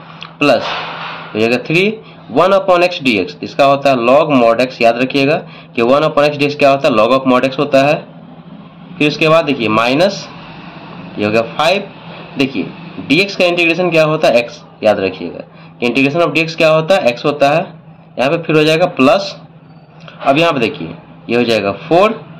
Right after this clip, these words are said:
और e का power x का integration e का power x ही होता है। e का power x का integration क्या होता है, e का power x plus, अब यहाँ पे देखिए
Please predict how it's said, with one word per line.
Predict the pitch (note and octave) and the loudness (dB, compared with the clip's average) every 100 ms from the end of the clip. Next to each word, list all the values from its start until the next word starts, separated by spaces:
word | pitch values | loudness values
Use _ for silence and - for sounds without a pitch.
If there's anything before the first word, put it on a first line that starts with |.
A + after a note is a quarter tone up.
| - - - - - - | -20 -20 -20 -20 -6 -2
और | E3+ D#3 | 0 0
e | G3+ | 0
का | G#3 | 2
power | F#3+ F#3 F3+ | 4 4 4
x | F3+ | 2
का | F3+ | 0
integration | E3+ D#3+ D#3+ F3 - | 0 2 0 0 2
e | D3+ D#3 | 2 2
का | C#3 | 2
power | C3+ B2+ | 2 2
x | A2+ - | 0 -4
ही | A2 | -6
होता | F#2+ D#2+ F2 | -4 -6 -10
है। | F#2 - - - - - - | -12 -14 -20 -20 -20 -20 -2
e | D3 D#3 | 0 2
का | |
power | D#3 D#3 D#3+ | 4 4 2
x | |
का | D#3+ | 0
integration | D#3 D3 D#3 E3 | 0 0 -2 0
क्या | D#3 | 0
होता | D3+ | 2
है, | B2+ | 2
e | |
का | C3+ | 2
power | C3+ C#3 D#3 | 4 4 2
x | G3+ - - - - - - | -2 -8 -20 -20 -20 -20 -12
plus, | G#2 D#2+ - - - - - | -4 -4 -4 -16 -20 -20 -4
अब | D#3+ | 0
यहाँ | F#3 G#3 | 2 2
पे | G3 | 2
देखिए | E3+ B2+ B2 D#3 | -2 0 -2 -2